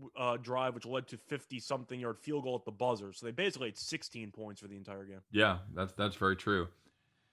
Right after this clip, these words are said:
Speaker 2: Carolina, their defense has cracked a little bit the last couple of weeks. They're ge-, they've given up fifty-seven total to Philly and Dallas. Couple of offenses that I think are probably, I don't know, better than Minnesota. I've, Dallas is for sure. You think Philly has a better offense than Minnesota?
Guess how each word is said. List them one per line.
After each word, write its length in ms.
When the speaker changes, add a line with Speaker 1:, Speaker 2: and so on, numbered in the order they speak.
Speaker 2:
Carolina, 720
their 260
defense 480
has 100
cracked 320
a 40
little 200
bit 180
the 60
last 300
couple 260
of 80
weeks. 240
They're 120
ge-, 180
they've 180
given 240
up 120
fifty-seven 600
total 340
to 60
Philly 440
and 140
Dallas. 520
Couple 300
of 80
offenses 600
that 120
I 140
think 320
are 80
probably, 960
I 220
don't 180
know, 140
better 280
than 160
Minnesota. 460
I've, 180
Dallas 400
is 80
for 140
sure. 460
You 100
think 160
Philly 240
has 140
a 40
better 200
offense 320
than 120
Minnesota? 480